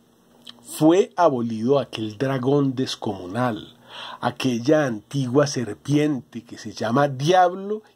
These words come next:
y también Satanás, que anda engañando la tierra,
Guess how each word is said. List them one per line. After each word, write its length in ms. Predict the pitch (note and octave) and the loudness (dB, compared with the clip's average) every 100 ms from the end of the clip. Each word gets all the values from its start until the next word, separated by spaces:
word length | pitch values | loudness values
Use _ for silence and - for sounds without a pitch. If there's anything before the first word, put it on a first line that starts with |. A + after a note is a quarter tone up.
| - | -8
y 120 | F3+ | 0
también 680 | D#3 D3 C#3+ D3+ E3 F3 - - | 0 0 -2 0 0 0 -6 -18
Satanás, 1000 | - - F3 D#3 B2 C#3 A#2+ - - _ _ - _ _ | -2 4 4 4 -2 -2 -4 -12 -20 _ _ -20 _ _
que 200 | D#3 D3 | 0 2
anda 500 | A#2 G2 G#2 G#2+ D3 | 0 -6 -12 -6 -4
engañando 880 | D#3+ C#3 A#2 G2+ G2+ F#2+ G#2 A2 C3+ | -2 -4 -4 -6 -8 -8 -6 -6 0
la 220 | C#3+ D#3+ | 2 2
tierra, 540 | E3 D3 A#2+ A2+ C3 | 2 2 2 -4 -12